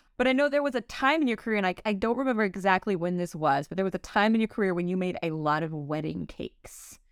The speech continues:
I, I think you had mixed feelings about these. I, I feel like most people who make wedding cakes have mixed feelings about them, if for no other reason than, like, weddings are just, like, they're just contained chaos. Uh, at least that's my <laughs> perspective sometimes.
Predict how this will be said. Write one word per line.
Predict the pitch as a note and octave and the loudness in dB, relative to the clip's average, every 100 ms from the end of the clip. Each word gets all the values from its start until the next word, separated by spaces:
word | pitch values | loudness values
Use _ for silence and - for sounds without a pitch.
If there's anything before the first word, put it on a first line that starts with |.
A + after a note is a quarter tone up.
| _ _ - | _ _ -2
I, | G3 G3+ G#3 G3 - | 2 2 2 0 0
I | |
think | G#3+ C#4+ E4 | -2 -2 0
you | D#4+ | 0
had | D4 | 2
mixed | B3 A#3 - - | 4 2 0 -2
feelings | G3+ G3+ G3 | 0 2 0
about | F3+ D#3 D#3+ | 0 0 0
these. | - D3+ | 0 0
I, | D#3 - | 0 0
I | F3 | -2
feel | - A3+ | 0 0
like | G#3 | 2
most | G#3 G3+ | 2 0
people | - G3+ F3 | -2 -2 -2
who | F#3 E3+ | -2 -2
make | F3 F3+ | -2 0
wedding | F#3 F#3+ F#3+ | 2 2 2
cakes | G#3+ F#3 | 0 -2
have | - F3+ | 0 -2
mixed | F#3 - - | -2 -6 -4
feelings | F3 F#3 F#3 | 0 2 2
about | F#3+ F3 F3 | 0 0 0
them, | F#3 | -2
if | A3 | 0
for | C4 | 2
no | C4 C#4 | 4 4
other | B3+ | 2
reason | A3 A#3 F3+ | 0 -2 -2
than, | G3 G3 | -2 -2
like, | G3 F#3 | -2 -2
weddings | F3+ G3 G#3+ A#3 A3+ | 2 4 4 4 2
are | F#3+ G3 | 2 0
just, | E3+ G3 F3+ - - _ _ _ - | 0 -2 -4 -8 -20 _ _ _ 0
like, | G#3 - F#3+ | 0 2 -4
they're | G3 G3+ | 0 0
just | F#3 - - | 0 -6 -4
contained | B3+ G#3 G#3 G3 F3+ | -2 0 0 -2 -2
chaos. | - F#3 D#3+ C3+ F3 - - - | -2 -2 -2 -2 -4 -8 -20 -12
Uh, | - | -4
at | E3 D#3 | -2 0
least | F#3 E3 | 0 0
that's | D#3+ | -2
my | F3+ E3+ | -2 -2
<laughs> | |
perspective | - F#3+ - - - F3 | -4 -8 -10 -16 -4 -4
sometimes. | - - F3+ - G3 F#3 G3+ | -4 -6 -6 -6 -6 -4 -6